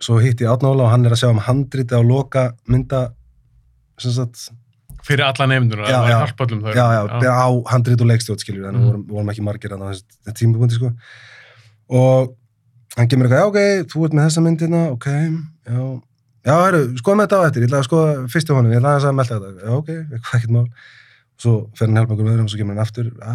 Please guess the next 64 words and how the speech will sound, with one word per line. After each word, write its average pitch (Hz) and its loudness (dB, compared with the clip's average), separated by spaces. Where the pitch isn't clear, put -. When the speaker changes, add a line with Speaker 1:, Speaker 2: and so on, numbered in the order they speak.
Speaker 1:
ég 139 -16
veit 143 -20
ekki 143 -14
alveg, 139 -10
ég 131 0
veit 170 -6
ekki 175 -8
alveg, 170 -8
ég 127 -14
skil - -14
ekki 165 -10
alveg 160 -6
hvað, 135 -18
hvað 147 -14
er 143 -14
að - -20
gera 165 -6
hérna, 165 -2
ég, 147 -2
Speaker 2:
Mm. 117 -2
Speaker 1:
ég 117 -4
er 123 -2
alveg 196 -2
að 165 -6
tengja 190 -4
við 185 -4
þetta." 170 -4
Svo 117 0
fer 113 4
við, 113 4
ok, 117 0
bara 113 -14
aðeins 156 -6
að 156 -8
skoða 175 -4
þetta, 160 -2
aðeins 160 -2
að 170 0
melta 170 0
þetta, 160 -2
og 147 -2
svo 117 -4
daginn 120 4
eftir, 123 -4
það 117 0
gerist 131 2
eitthvað 117 -2
svona 120 4
í 104 -2
tvo, 120 2
þrjá 117 0
daga, 104 0
skilur. - -18
Speaker 2:
Já. 120 0
Speaker 1:
Og 110 -6
svo 117 2
á 120 0
einum 127 2
degi 123 2
segir 127 2
hann 127 4
við 127 4
mig 127 4
eitthvað, 117 2